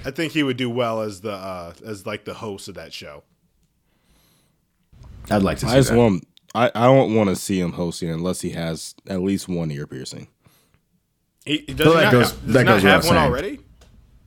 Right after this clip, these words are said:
Speaker 3: He doesn't. It's, uh,
Speaker 1: I,
Speaker 2: I've seen it photoshopped in enough that I thought it, I thought it was just like that.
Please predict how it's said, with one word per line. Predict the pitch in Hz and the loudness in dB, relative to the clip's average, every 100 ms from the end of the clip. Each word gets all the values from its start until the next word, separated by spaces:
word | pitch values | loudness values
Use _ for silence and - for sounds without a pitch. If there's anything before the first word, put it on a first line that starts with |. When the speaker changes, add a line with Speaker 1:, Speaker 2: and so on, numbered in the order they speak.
| _ _ _ _ - - - | _ _ _ _ -20 -20 -2
Speaker 3:
He | - | 4
doesn't. | 123 135 131 87 | 8 8 8 2
It's, | 98 98 107 | -2 -2 0
uh, | 95 87 - - - - - - | 0 -2 -6 -12 -12 -20 -20 -8
Speaker 1:
I, | 143 151 147 | -4 2 2
Speaker 2:
I've | 135 | 4
seen | 180 | 4
it | 147 | 4
photoshopped | 113 143 135 135 135 127 | 4 4 4 4 2 4
in | 117 | 4
enough | 104 101 | 4 4
that | 110 104 | 4 4
I | |
thought | 98 107 | 4 4
it, | 98 92 | 4 2
I | 85 | 0
thought | - 95 | 2 2
it | 87 | 2
was | 85 | 0
just | 87 85 | -2 -2
like | 82 78 | -2 -2
that. | 71 71 | -4 -6